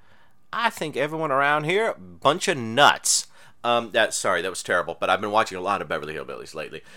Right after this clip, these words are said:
But so she was very much like, um, she, yeah, she was, uh, Granny with the perm.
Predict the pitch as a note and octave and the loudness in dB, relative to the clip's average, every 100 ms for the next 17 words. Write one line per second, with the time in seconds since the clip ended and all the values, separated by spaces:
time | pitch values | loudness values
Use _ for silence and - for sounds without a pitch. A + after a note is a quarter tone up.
0 | - C3+ - E3 - F3+ E3+ C#3+ D3 C#3 | -8 -6 -2 -2 -2 -2 -4 0 2 2
1 | C3+ A#2 G#2 - G#2+ G2 C#2+ - - B2 | 2 0 -2 0 0 0 -6 -12 -6 -2
2 | F2+ - C#3 B2 G2+ G#2 G#2+ F2+ A2 A2+ | -2 -2 -6 -6 -6 -2 -2 0 0 0
3 | C3+ - A#2+ G2 | -2 -8 -2 -2